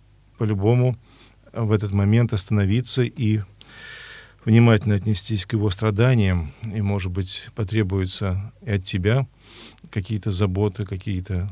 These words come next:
средства, э, время, э,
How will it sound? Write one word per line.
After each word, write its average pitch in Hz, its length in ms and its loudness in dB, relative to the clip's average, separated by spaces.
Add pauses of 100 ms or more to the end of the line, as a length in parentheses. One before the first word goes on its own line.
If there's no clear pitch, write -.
(100)
средства, 117 680 -2 (640)
э, 104 720 -6
время, 110 640 4 (600)
э, 104 840 -8